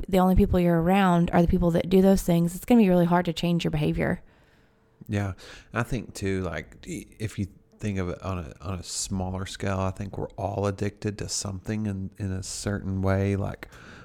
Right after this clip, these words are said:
Speaker 2: whether that's Coke or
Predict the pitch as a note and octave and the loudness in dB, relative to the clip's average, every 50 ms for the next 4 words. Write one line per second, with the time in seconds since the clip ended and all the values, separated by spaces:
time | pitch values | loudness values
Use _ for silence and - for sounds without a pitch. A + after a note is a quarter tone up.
0 | - _ - G2+ G2 G2 F#2+ F2+ F#2 E2+ - - - - - - - - - - | -8 _ 2 4 4 6 4 4 4 2 0 -2 -6 -8 -6 -6 -6 -6 -8 -12
1 | - - - - - - - - - - - - - _ _ _ _ - - - | -14 -20 -20 -20 -20 -18 -18 -18 -20 -20 -20 -20 -20 _ _ _ _ -12 -6 0
2 | - G#2+ G2+ F#2+ F#2 F2+ F2+ F#2 - - - - - D#2+ D#2 - - D#2 D2 C2 | 2 4 4 4 4 2 2 0 -4 -8 -14 -10 -8 -6 -6 -4 -6 -6 -6 -6
3 | A#1+ B1+ - - | -8 -10 -12 -12